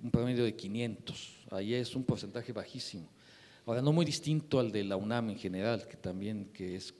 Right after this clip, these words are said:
del diez por ciento. Eh, quieren,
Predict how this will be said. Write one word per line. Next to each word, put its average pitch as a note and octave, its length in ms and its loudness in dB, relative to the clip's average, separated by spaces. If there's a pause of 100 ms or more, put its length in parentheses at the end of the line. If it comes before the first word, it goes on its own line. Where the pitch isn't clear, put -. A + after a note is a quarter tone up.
del G2 240 -4
diez G2+ 240 -2
por G#2+ 160 -2
ciento. - 460 -6 (680)
Eh, G#2 760 0 (840)
quieren, F3+ 460 8